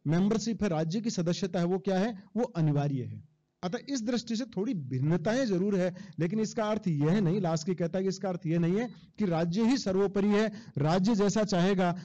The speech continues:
व्यक्ति राज्य के अधीन उस तरीके से हो जैसे Hobbes, Austin और Boda बताते हैं। तो लास्की ने इनका बिल्कुल इस मामले में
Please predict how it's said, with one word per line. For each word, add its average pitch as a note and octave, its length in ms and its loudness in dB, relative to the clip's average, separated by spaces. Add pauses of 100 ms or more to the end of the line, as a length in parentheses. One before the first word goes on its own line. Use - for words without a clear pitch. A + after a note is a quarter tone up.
(140)
व्यक्ति E3 340 0
राज्य F#3 320 0
के G#3 100 -4
अधीन E3 600 0 (160)
उस C4+ 160 -2
तरीके A3 320 0
से G#3+ 160 0
हो D#3+ 340 2 (280)
जैसे E3+ 320 2 (460)
Hobbes, F3 400 2
Austin F3+ 380 2
और F3+ 100 4
Boda D3+ 460 0 (240)
बताते C3+ 400 0
हैं। A#2 380 -4
तो F3 100 2
लास्की F#3+ 400 2
ने G#3+ 180 2 (120)
इनका F#3 280 2
बिल्कुल D#3 360 0
इस F#3 180 -2
मामले D3 320 2
में G#3+ 200 2